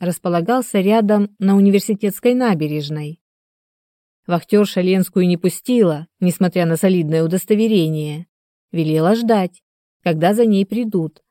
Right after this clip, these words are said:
потому как постороннему человеку в их коридорах запросто можно затеряться.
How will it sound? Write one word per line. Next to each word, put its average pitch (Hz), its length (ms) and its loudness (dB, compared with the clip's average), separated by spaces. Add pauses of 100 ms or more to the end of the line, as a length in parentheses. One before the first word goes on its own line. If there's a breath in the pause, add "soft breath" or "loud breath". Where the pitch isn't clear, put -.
(280)
потому 180 340 0
как 175 160 -4
постороннему 165 640 -2
человеку 160 600 -2
в 240 80 2
их 220 100 -4
коридорах 185 760 0
запросто 202 480 -2
можно 165 300 0
затеряться. 175 840 -2